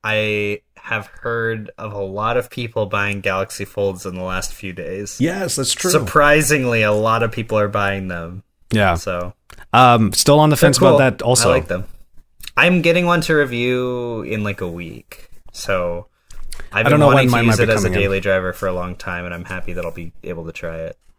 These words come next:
Speaker 2: Yeah.
Speaker 1: Yeah.
Speaker 2: I mean, I s-, I saw a few people with it, and yeah, you're right. Like, you were talking about the whole, um, you know, don't press too hard and whatnot. Um, everyone is like, th-, everyone's being quite dainty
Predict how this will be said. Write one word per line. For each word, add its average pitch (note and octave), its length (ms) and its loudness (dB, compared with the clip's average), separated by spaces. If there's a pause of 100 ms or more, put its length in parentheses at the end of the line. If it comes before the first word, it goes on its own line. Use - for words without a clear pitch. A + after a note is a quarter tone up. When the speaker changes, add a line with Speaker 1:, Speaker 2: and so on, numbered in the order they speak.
Speaker 2:
Yeah. A2+ 380 4
Speaker 1:
Yeah. - 60 -8
Speaker 2:
I C#3 60 -4
mean, C#3 140 4
I C#3 60 4
s-, - 120 0
I D#3+ 80 0
saw A#3+ 160 2
a A#3+ 60 2
few D3 120 2
people B2+ 300 2
with G#2+ 280 0
it, B2+ 260 2
and G#2 440 0
yeah, A2 140 2
you're G2 160 2
right. F2+ 240 0
Like, G2 160 -2
you G2+ 80 -2
were G2 80 0
talking G2+ 300 0
about F#2 180 -2
the F#2 80 -4
whole, F#2 300 -2
um, E2 260 -4 (400)
you F#2 100 -2
know, D#2+ 60 -2
don't F2 160 -4
press F#2+ 180 -2
too G2 160 -2
hard G2 320 -2
and G#2 180 -2
whatnot. G#2+ 440 2 (300)
Um, F#2+ 400 4 (120)
everyone G#2 440 2
is F#2 140 -2
like, F2 320 -4 (260)
th-, D3+ 160 4
everyone's F3+ 300 6
being D#3 160 4
quite D3 240 2
dainty G#2+ 400 0